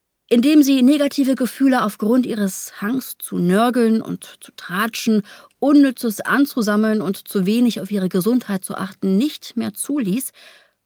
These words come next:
wurde sie folglich glücklicher. In diesen Blinks wirst du lernen, was Rubins persönlichen Glückszuwachs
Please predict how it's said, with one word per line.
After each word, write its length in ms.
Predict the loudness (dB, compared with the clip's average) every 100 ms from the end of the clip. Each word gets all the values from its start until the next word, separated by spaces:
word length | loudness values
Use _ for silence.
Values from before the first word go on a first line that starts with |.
| _
wurde 320 | 0 2 0
sie 220 | -4 -6 -6
folglich 800 | -8 -4 -4 -4 -8 -10 -10 -20 _
glücklicher. 560 | -8 -6 -10 -12 -14 -20 _ _ _ _ _ _ _ _ _ _ _ _ 2
In 60 |
diesen 260 | 4 4 2
Blinks 680 | 4 2 0 -4 -12 -10 -6
wirst 480 | -6 -8 -12 -14 -8
du 160 | -4 -2
lernen, 560 | -2 -4 -6 -6 -6
was 240 | -6 -8 -4
Rubins 420 | -2 0 -2 -2
persönlichen 640 | -6 0 2 2 2 0
Glückszuwachs 840 | 0 0 -4 -8 -6 -4 -4 -6